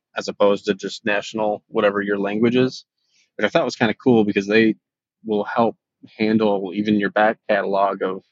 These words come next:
content as well. Um,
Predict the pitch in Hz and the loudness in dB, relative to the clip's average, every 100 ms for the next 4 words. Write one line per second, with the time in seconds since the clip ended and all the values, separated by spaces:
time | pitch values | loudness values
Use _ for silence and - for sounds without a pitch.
0 | _ - 110 107 - 98 95 101 101 95 | _ -2 0 -2 -6 -10 -6 0 2 0
1 | - _ _ _ _ _ _ _ _ - | -4 _ _ _ _ _ _ _ _ -4
2 | 101 92 90 | -2 -2 -6